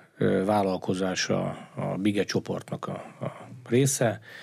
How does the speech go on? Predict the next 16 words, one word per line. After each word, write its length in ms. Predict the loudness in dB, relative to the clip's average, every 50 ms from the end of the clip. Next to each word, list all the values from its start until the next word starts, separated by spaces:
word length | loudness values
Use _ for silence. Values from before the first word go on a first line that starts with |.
| -18 -16 -18 -18 -18 -20 -20 _
ö, 300 | _ 0 2 2 2 2
maradt 460 | 2 2 4 4 4 4 2 0 0
még 220 | 0 0 0 0 0
másik, 560 | 0 -2 0 -2 -2 -4 -6 -8 -10 -16 -16 -10 -6
ö, 120 | -4 -4 -4 -6 -8 -12 -18 -20 _ _ _ _ _ _ _ _ _ _ _ _ _ _
három 360 | _ -2 -2 -2 0 0 0 -2
olyan 240 | -2 -2 -4 -6
cég, 440 | -2 2 4 4 4 2 0 -4 -12 -20 _
amelyik, 520 | -6 -4 -4 -2 -2 -2 -4 -4 -6 -2 0
ö, 220 | 2 2 2 0 -2 -6 -2
együttműködött 960 | 0 2 6 6 4 4 4 -2 -4 -2 -2 -2 -4 -4 -6 -6 -12 -14 -14 -16 -18 _
jobban 360 | 2 4 4 4 4 0 -2
a 80 | -2 0
G 200 | 2 4 6 6
V 40 | 6
H-val, 580 | 6 4 4 2 2 2 2 -2 -2 -2 -4